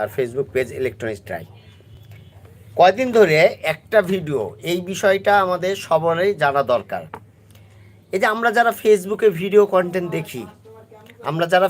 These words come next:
Facebook, Facebook-এ ভিডিও কনটেন্ট দেখি, আমরা যারা কনটেন্ট ক্রিয়েটার, আপনারা অনেকে জানেন যে Facebook-এ লং ভিডিও আপলোড করলে অনেক সময় রিল ভিডিও হয়ে যায়, মানে শর্ট ভিডিও বানায় দেয়, তৈরি করে দেয়,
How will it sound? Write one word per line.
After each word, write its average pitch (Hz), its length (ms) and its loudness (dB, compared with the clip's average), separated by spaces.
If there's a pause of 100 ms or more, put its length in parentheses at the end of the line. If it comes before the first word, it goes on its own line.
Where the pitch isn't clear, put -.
Facebook, 180 460 -10
Facebook-এ 180 440 -2
ভিডিও 160 300 -2
কনটেন্ট 151 380 -2
দেখি, 175 240 -2 (800)
আমরা 160 180 0
যারা 175 140 2
কনটেন্ট 170 480 0
ক্রিয়েটার, 170 260 2
আপনারা 170 580 2
অনেকে 175 360 0
জানেন 156 380 2 (100)
যে 139 100 0 (140)
Facebook-এ 180 520 0
লং 165 320 2
ভিডিও 165 200 0
আপলোড 160 420 -4
করলে 175 200 2 (500)
অনেক 175 340 0
সময় 214 240 0 (520)
রিল 214 240 0
ভিডিও 180 300 4 (100)
হয়ে 143 200 2
যায়, 104 140 -4 (800)
মানে 151 220 0 (240)
শর্ট 202 280 2
ভিডিও 208 260 4
বানায় 180 320 2
দেয়, 135 200 2
তৈরি 196 180 6
করে 175 180 0
দেয়, 139 140 4